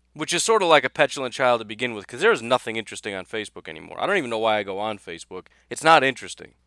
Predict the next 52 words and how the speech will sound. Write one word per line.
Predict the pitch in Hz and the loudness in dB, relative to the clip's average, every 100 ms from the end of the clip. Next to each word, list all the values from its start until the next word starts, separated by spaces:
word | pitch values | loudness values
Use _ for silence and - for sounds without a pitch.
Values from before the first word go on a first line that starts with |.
| - | -4
I | 143 | 2
haven't | 180 156 | 2 2
cared | 151 151 | 0 2
about | 127 117 | 2 -2
Facebook | - 131 - 123 | -2 -8 -6 -10
in, | 104 | -8
like, | 98 - | -10 -10
fifteen | - 123 - 127 117 | -14 -12 -12 -14 -12
years, | 107 104 87 69 - _ _ _ _ _ | -12 -10 -10 -12 -18 _ _ _ _ _
which | 101 98 | -18 -14
is, | 95 | -10
like, | 92 - | -10 -12
when | 92 92 | -16 -14
it | 85 | -12
<laughs> | |
started. | - 123 - - - - _ _ _ _ _ | -8 -6 -4 -6 -6 -14 _ _ _ _ _
All | 90 | -14
right, | 82 | -10
maybe | 113 107 | -10 -10
five | - - 123 80 | -8 -4 -4 -8
years. | 76 76 | -16 -12
I, | 113 135 147 | -2 2 2
I | |
don't | 147 | 2
know, | 120 101 95 _ _ - | -2 -4 -6 _ _ -10
but | 101 | -6
it's | 104 - | -6 -6
just, | 120 - _ _ _ _ _ - | -8 -10 _ _ _ _ _ -8
I | 196 | -4
don't | 220 | -4
even | 123 | -4
know | |
if | 110 | -8
I | 107 | -8
have | 92 135 | -4 -4
friends | - 101 92 | -4 -10 -8
on | 90 85 | -12 -10
Facebook | 95 87 - | -12 -12 -14
anymore. | 95 90 90 | -14 -14 -14
It's | 90 - | -14 -8
basically | 135 - 120 117 | -6 -6 -8 -10
just | 110 - | -10 -12
a | |
news | 90 98 131 131 | -14 -12 -12 -12
source | 92 82 82 90 | -12 -14 -14 -16
now. | 80 80 _ _ | -18 -20 _ _
Just | - - _ _ _ | -20 -20 _ _ _
that | 98 101 110 120 | -14 -2 0 0
and, | 110 | -4
like, | 95 - | -12 -10
funny | 113 110 98 | -8 -8 -6
videos. | 104 113 98 90 | -8 -6 -8 -8